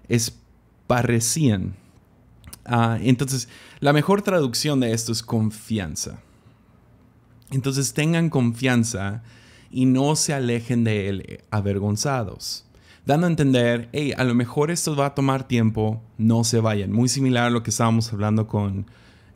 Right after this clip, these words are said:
aceite extra <laughs> para, para el coronavirus. Es, es, "Hey, estén listos, ¿ok? No se alejen, no se, no se, o sea, permanezcan, confíen, ah, estén llenos de valor".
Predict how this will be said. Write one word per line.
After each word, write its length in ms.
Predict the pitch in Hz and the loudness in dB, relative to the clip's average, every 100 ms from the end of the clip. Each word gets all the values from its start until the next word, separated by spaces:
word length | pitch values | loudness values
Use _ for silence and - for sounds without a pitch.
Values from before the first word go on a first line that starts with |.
| - | -6
aceite 460 | 110 113 123 117 107 | -2 0 0 2 0
extra 280 | 104 110 110 | 0 -2 0
<laughs> 0 | |
para, 380 | 113 - 131 | 0 0 -2
para 180 | - 135 | 0 2
el 120 | 123 | 2
coronavirus. 760 | 117 113 110 110 107 98 87 - | 2 4 4 4 2 0 -4 -6
Es, 180 | 107 - - - - | -6 -8 -16 -20 -10
es, 200 | 120 - | -8 -2
"Hey, 260 | 156 135 - | 0 2 2
estén 480 | 117 - 156 151 127 | -2 0 2 2 2
listos, 580 | 120 110 - 104 - 110 | 0 0 -4 -8 -6 -4
¿ok? 160 | 110 117 120 127 - - - | -2 0 0 -4 -8 -20 -2
No 260 | 117 123 147 | 2 4 2
se 160 | - | 0
alejen, 500 | 151 123 117 120 113 | 0 2 2 4 4
no 160 | 117 113 | 4 2
se, 280 | 123 135 110 | 2 0 0
no 200 | 110 113 | 0 2
se, 420 | - 131 123 117 - - - - | 0 0 0 -2 -6 -20 -12 -6
o 80 | |
sea, 220 | 113 127 117 | -2 0 2
permanezcan, 1000 | 135 127 120 113 127 139 - 110 98 95 - - _ | 4 6 6 6 4 2 0 -4 -6 -8 -14 -20 _
confíen, 1120 | - 123 120 117 - - 131 139 117 101 - - - - | 2 4 4 2 -8 -2 2 4 4 2 -4 -12 -20 -6
ah, 520 | 104 107 107 104 92 65 92 110 - - | 0 2 4 2 -2 -6 -8 -10 -12 -4
estén 400 | 113 151 160 123 | -2 2 4 4
llenos 580 | 113 127 135 139 127 113 | 2 4 4 4 4 4
de 120 | 113 | 4
valor". 600 | 104 101 104 104 95 | 2 0 0 0 -2